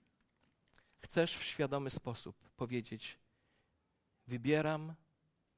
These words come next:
Chrystusa. Chcę być spadkobiercą Jego testamentu”. To jest dobra okazja.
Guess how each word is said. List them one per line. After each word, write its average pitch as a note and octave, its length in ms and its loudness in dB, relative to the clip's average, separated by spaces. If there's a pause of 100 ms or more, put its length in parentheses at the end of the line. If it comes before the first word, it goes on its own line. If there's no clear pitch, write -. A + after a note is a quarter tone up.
(300)
Chrystusa. G#2 720 -6 (960)
Chcę - 200 -2
być C3 160 -2
spadkobiercą C3+ 920 0
Jego A#2 220 -2
testamentu”. G#2+ 720 -8 (920)
To - 100 -2
jest A#2+ 160 0
dobra C3 280 2
okazja. G#2+ 560 -4